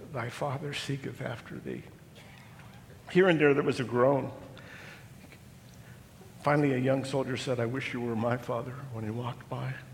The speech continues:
Mister Smith continued his search, calling for his son for several hours. Finally, he heard a faint voice say, "Father,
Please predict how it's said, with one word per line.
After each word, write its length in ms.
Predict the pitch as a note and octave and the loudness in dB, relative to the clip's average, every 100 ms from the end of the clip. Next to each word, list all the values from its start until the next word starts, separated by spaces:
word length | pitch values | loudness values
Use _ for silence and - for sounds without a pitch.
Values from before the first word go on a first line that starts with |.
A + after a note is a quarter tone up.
| - - - - - - - | -16 -16 -18 -18 -20 -18 0
Mister 280 | F#3 - E3 | 2 2 0
Smith 300 | - E3+ E3 | 4 4 6
continued 540 | D#3+ C#3 F3+ F3+ D#3 | 4 6 4 6 4
his 100 | C#3 | 0
search, 380 | - D#3 C#3+ - | -2 -2 -2 -2
calling 300 | - C#3+ D3+ | -2 -2 -2
for 160 | C#3+ B2+ | -4 -6
his 100 | A#2 | -2
son 240 | D3+ C3+ | 0 0
for 100 | B2+ | -2
several 420 | A#2+ - C3+ B2+ B2 | -4 -2 0 0 -2
hours. 360 | B2+ A#2+ - - - - - - - | -2 -6 -8 -12 -16 -20 -20 -20 0
Finally, 320 | D#3+ D#3 C#3+ | 2 4 2
he 60 | A#2+ | 0
heard 220 | C3 B2+ | -2 -2
a 40 | |
faint 460 | - - B2+ B2+ - | -8 0 0 0 -4
voice 260 | B2+ B2 | -4 -4
say, 320 | - C#3 A#2+ A#2 - - - - - | -4 -2 -2 -4 -10 -18 -18 -16 -6
"Father, 360 | E3+ D3 C3 | -2 -2 -4